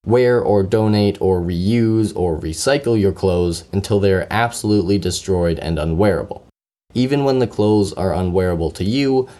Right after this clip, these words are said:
there are often alternative pathways to landfill to look into first. We're going to delve into solutions now, but those are the main two that you can do.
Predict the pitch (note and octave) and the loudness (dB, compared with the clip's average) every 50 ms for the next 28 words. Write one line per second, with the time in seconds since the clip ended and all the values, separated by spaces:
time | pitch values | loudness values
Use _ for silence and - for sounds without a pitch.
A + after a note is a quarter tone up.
0 | _ _ _ - A2+ A2+ A#2 A#2 - - D2+ G2 A2 - - A#2+ A#2 G#2 - - | _ _ _ 0 2 4 4 2 2 0 0 0 -2 -2 -2 -2 -4 -2 -2 0
1 | G2+ G2+ G2 - - A#2 A#2+ A#2+ A#2 G#2+ F#2 - - G2+ F2 F2+ F2+ - F#2 F2 | 0 0 0 0 -2 0 0 2 0 0 -2 -2 -4 -2 -2 -2 -2 -4 -4 -4
2 | E2+ E2 - - E2 F2+ A2+ B2+ B2 A#2+ A2+ - F#2+ F2+ F2 E2 - - G#2 F#2+ | -4 -4 -2 -4 -2 0 0 0 0 -2 -2 -2 -2 -2 -2 -2 -2 0 0 0
3 | F#2 E2 - F#2+ E2+ E2 - F#2+ F#2+ - - B2 A2 - - - - - - _ | 0 0 -2 -4 -6 -4 -6 -8 -10 -4 -2 -2 -2 -2 -6 -14 -20 -20 -20 _
4 | _ _ _ _ _ _ _ _ _ _ - A2+ B2 C#3+ D#3+ E3+ D#3 D3+ D3+ D3 | _ _ _ _ _ _ _ _ _ _ -2 0 2 2 2 2 0 0 0 0
5 | C3 C3 A#2+ - F2 A2 - A#2 G#2 - - G#2+ A2 A#2 A#2 - - G#2+ G2+ - | 0 2 0 0 -4 -4 -4 -4 -6 -2 -2 0 0 0 0 0 -2 -2 -2 -2
6 | - F2+ F2+ F2 E2+ E2+ - - - - G#2 F#2+ - - A2 B2+ C#3+ C#3+ B2+ G2+ | -2 -2 -2 0 -2 -2 -4 -6 -6 -4 -4 -4 0 0 0 2 2 0 -2 -2
7 | G#2 A2 A2 G2+ G2+ G2+ G2+ G#2+ G#2+ A2 G#2+ G2+ - - G2+ G2 F#2 E2 - E2+ | -2 0 0 2 2 2 2 2 2 0 0 -2 0 0 0 0 0 -2 -4 -6
8 | E2 - - E2+ D#2+ E2+ D#2 - - | -8 -6 -6 -6 -4 -4 -4 -6 -8